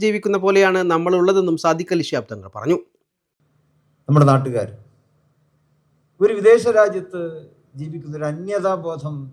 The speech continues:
Speaker 2: നിങ്ങളിൽ, നിങ്ങളുടെ മുഖങ്ങളിൽ എപ്പോഴും കണ്ടിട്ടില്ല, ഒരിക്കലും കണ്ടിട്ടില്ല. മറിച്ച് സ്വന്തം രാജ്യത്ത് ജീവിക്കുന്ന സംതൃപ്തിയുടെ പ്രസന്നമായ ഭാവമാണ് നിങ്ങൾ ഓരോരുത്തരുടെയും മുഖഭാവങ്ങളിൽ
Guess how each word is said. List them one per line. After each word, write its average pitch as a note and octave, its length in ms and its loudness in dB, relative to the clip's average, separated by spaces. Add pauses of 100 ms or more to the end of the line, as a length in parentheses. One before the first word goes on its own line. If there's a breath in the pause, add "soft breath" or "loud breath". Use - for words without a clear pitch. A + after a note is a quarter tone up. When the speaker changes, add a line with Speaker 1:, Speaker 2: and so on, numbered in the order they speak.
Speaker 2:
നിങ്ങളിൽ, C#3 420 -8 (260)
നിങ്ങളുടെ D3 420 -8
മുഖങ്ങളിൽ C#3 640 -6 (680)
എപ്പോഴും C#3 440 -8 (480)
കണ്ടിട്ടില്ല, B2 420 -12 (100)
ഒരിക്കലും D#3+ 460 -8
കണ്ടിട്ടില്ല. D#3+ 420 -8 (1600)
മറിച്ച് G#3 480 0
സ്വന്തം A#3+ 440 4
രാജ്യത്ത് G#3 520 4 (100)
ജീവിക്കുന്ന G3 500 0
സംതൃപ്തിയുടെ F3 1000 -2 (1000)
പ്രസന്നമായ G#3+ 720 4
ഭാവമാണ് F3 720 0 (360)
നിങ്ങൾ C#3 200 -4
ഓരോരുത്തരുടെയും D3 760 -6
മുഖഭാവങ്ങളിൽ C3+ 760 -4